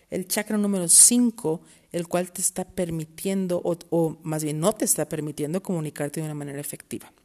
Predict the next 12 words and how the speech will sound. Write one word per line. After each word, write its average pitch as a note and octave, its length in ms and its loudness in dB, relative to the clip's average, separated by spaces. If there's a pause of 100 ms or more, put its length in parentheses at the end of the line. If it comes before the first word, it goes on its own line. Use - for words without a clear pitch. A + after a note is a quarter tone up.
(1600)
El G3 120 4
elemento F3 520 4
de F3 120 6
este D#3+ 160 4
chakra E3 400 -4
es E3 180 -2
el E3+ 140 -2
sonido. C#3+ 600 4 (1600)
El G#3+ 120 2
chakra C#4+ 280 2
número B3+ 260 4
seis - 640 -2